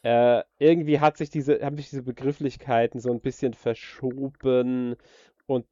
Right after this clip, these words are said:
äh, ja, es ist egal, die offizielle Bezeichnung von Square Enix ist tatsächlich Action-R P G.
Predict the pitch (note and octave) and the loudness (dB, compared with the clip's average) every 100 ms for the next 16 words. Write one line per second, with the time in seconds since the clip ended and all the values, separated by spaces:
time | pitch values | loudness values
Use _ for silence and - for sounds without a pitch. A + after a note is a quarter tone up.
0 | - _ - G#2+ A2 A2 F#2 F#2 - C3 | -20 _ -8 -2 -2 0 0 -2 -8 -14
1 | B2 C3 - D3 C#3 C3+ D#3+ D3+ - G3 | -14 -14 -12 -6 0 4 4 4 0 0
2 | G#3 - - E3+ D#3 D3 - D3 D#3 E3+ | -2 -6 2 4 2 -4 -2 2 2 2
3 | D3 C#3+ - C#3+ C3+ D3 C#3+ B2 - A#2+ | -4 -6 -4 -4 -2 -2 -4 -6 -2 -2
4 | - B2+ C3+ - - A#2 - - - E2+ | -2 -6 -6 -10 -8 -10 -10 -14 -14 -14
5 | F#2 - B2+ _ - D#2 - | -16 -14 -16 _ -16 -16 -16